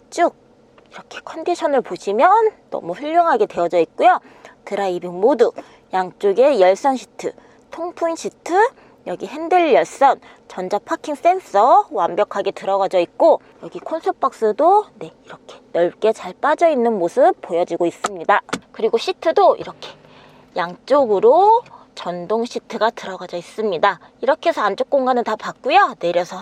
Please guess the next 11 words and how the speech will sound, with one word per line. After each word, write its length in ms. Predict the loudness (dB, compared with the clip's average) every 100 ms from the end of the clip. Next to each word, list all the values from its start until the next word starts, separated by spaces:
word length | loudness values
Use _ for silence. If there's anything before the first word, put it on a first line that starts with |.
| -14 -8
엔진룸 760 | -8 -6 -4 -2 0 2 0
상태 260 | -4 -6 -4
한번 240 | -2 -4
보실게요. 800 | -6 -10 -10 -12 -2 2 4 2 2
이렇게 220 | 0 2
나와서 480 | 4 4 4 4 2 0 0
엔진룸 480 | 0 2 2 2 2
보고 300 | 2 4 4
있는데 500 | 2 2 4 4 2 -10 -6 -2
엔진 640 | 0 0 2 2 4 2 0 -2
상태 420 | -2 -4 0 -2